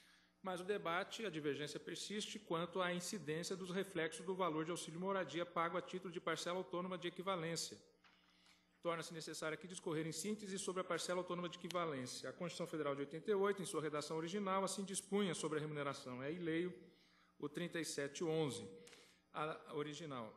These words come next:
A lei fixará o limite máximo e a relação de valores entre a maior e menor remuneração dos servidores públicos, observados como limites máximos e, no âmbito dos respectivos poderes, os valores percebidos como remuneração em espécie a qualquer título por membros do Congresso Nacional, ministros de Estado, ministro do Supremo Tribunal Federal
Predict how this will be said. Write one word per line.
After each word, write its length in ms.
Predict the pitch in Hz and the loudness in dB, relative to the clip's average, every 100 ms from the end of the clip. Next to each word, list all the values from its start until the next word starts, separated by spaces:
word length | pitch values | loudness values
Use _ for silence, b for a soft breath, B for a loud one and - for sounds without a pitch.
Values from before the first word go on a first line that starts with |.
| - | -2
A 280 | 156 151 151 | 4 6 6
lei 220 | 151 170 | 6 2
fixará 440 | 160 - 143 143 | 0 0 2 4
o 40 | 143 | 2
limite 360 | 135 135 - | 0 -4 -4
máximo 380 | 147 160 170 185 | 2 2 2 0
e 60 | 175 | 0
a 40 | |
relação 400 | 147 143 139 160 | 0 0 0 -2
de 80 | 156 | 0
valores 360 | 147 135 147 | 2 4 2
entre 160 | 147 143 | 0 -2
a 40 | |
maior 180 | 139 139 | 2 2
e 20 | |
menor 260 | 139 139 139 | 0 0 -2
remuneração 540 | 135 139 135 131 - | -2 -4 -2 -2 -4
dos 100 | 135 | -6
servidores 380 | 139 131 135 127 | -6 -4 -2 -4
públicos, 320 | - 196 196 | -2 -4 -2
observados 480 | 170 151 151 143 143 | -4 -2 0 0 0
como 160 | - 147 | -2 -4
limites 320 | 135 139 - | -4 -4 -6
máximos 420 | 143 147 - 147 | -4 -4 -4 -6
e, 60 | 143 | -4
no 120 | 139 | -2
âmbito 200 | 143 143 | -2 -4
dos 120 | 135 | -8
respectivos 520 | 139 135 135 - 143 | -8 -6 -6 -6 -10
poderes, 340 | - 135 143 139 | -4 -2 -2 -2
os 60 | |
valores 260 | 139 139 139 | 0 0 0
percebidos 400 | 147 143 143 143 | -4 -6 -4 -4
como 200 | - 147 | -4 -6
remuneração 680 | 143 143 139 135 - 156 156 | -4 -2 -2 -4 -4 -4 -4
em 40 | |
espécie 500 | 147 - 165 165 147 | -6 2 6 6 4
a 40 | |
qualquer 300 | 143 143 156 | 0 0 2
título 320 | 151 - - 156 | 0 -2 -6 -4
por 160 | 156 | -2
membros 220 | 156 151 | 0 -2
do 40 | 151 | -2
Congresso 380 | 147 143 139 147 | -4 -2 -2 -4
Nacional, 360 | 139 165 170 | -4 -2 0
ministros 320 | 170 147 - 143 | 0 -2 -4 -6
de 40 | |
Estado, 300 | 139 147 147 | -4 -2 0
ministro 240 | 143 143 | -2 -6
do 20 | - | -6
Supremo 200 | 147 151 | -8 -8
Tribunal 280 | 151 147 | -8 -8
Federal 640 | 143 175 190 190 208 B B | -6 -4 2 4 4 B B